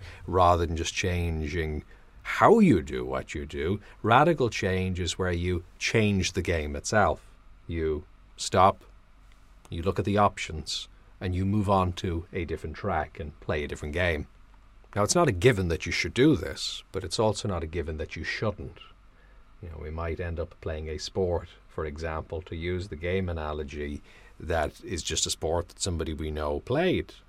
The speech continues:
And that's fine. If that works for us, if when we reflect on our values it meets our needs, then absolutely, so be it. That's great. And it may be the case, to be fair, that there are a few options. There are a few games that might meet our needs.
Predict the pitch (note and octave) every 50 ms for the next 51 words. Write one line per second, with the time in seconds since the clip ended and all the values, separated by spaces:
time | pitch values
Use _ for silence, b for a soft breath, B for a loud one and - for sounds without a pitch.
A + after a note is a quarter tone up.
0 | - - D3 F3+ - - - - - D3+ E3+ F#3+ G3 D#3+ F#2+ D#2 C#2+ - F2+ E2+
1 | - D3+ B2 G2+ A2 A2 C#3+ E3 D#3+ D#3+ - - - - C3+ C3+ A#2 F2 - -
2 | - - - - - - - A2 C3 - - - C3 B2 A#2 A2 A2 G#2+ G2 G2
3 | - - - A#2+ A2+ - - - G2+ G2 F#2+ F2+ E2+ F#2 F2 F2 E2 D#2+ D#2 D#2
4 | D#2+ D#2+ D#2+ E2 F2 D2+ - F#2+ F#2+ F2+ - - - E2 D2+ D2+ D2+ F2 C3+ D#3
5 | A#2 E2 C#2+ D2 D2 - - - - - - C2+ D2+ D2 - G2 E2 E2 D#2+ D#2
6 | - - - - - D#2 D#2 - - - - D#2+ E2 - - F#2 F2+ E2 F#2 G#2
7 | F2+ E2+ D#2 - F2+ E2+ E2 - - - G#2+ B2+ B2 F#2+ D#2+ - - - B B
8 | B B B B B B B B B G2+ G2 F#2+ - F#2+ F2+ F#2+ G#2 A2 G2 F2+
9 | D#2 E2 D#2+ D2 D#2 - - C3+ G#2+ E2+ D#2 - - - - E2 - - - -
10 | G#2 F#2+ F2+ F2 D#2+ D#2 D2+ D2 C#2+ - - b b b - F#2+ F#2+ F2 E2+ E2+
11 | E2 - - - F2 E2 F#2+ C#3 D#3 - - - - E2+ E2+ - - - F2 F2
12 | F2+ F#2 - - - G3+ C4 C#4 A3 - D#2+ C2+ C2 C2 C2+ C#2 - - D#2 D2+
13 | D2+ D2+ D#2 D2+ D#2 D#2 - D#2 D2+ D2 D#2 E2 D#2+ D#2+ D2 C#2+ D#2+ - - -
14 | -